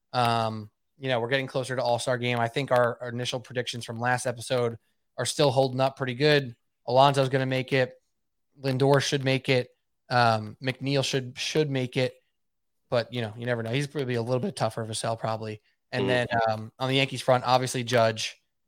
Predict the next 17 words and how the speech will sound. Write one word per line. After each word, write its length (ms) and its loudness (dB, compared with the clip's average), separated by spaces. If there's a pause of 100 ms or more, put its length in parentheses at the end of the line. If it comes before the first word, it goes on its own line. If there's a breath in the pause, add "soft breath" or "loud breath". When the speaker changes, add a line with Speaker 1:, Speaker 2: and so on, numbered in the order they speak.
Speaker 1:
And 120 -4
then, 380 2 (800)
you 80 -6
know, 140 -2
Nestor, 680 -2
Cole 360 -2
probably, 600 -2
probably 320 -2
make 260 2
it. 120 4
And 240 -6
who, 120 -2
who 220 0
else? 300 2
Speaker 2:
Clay 200 10
Speaker 1:
Clay 80 8
Speaker 2:
Holmes. 300 2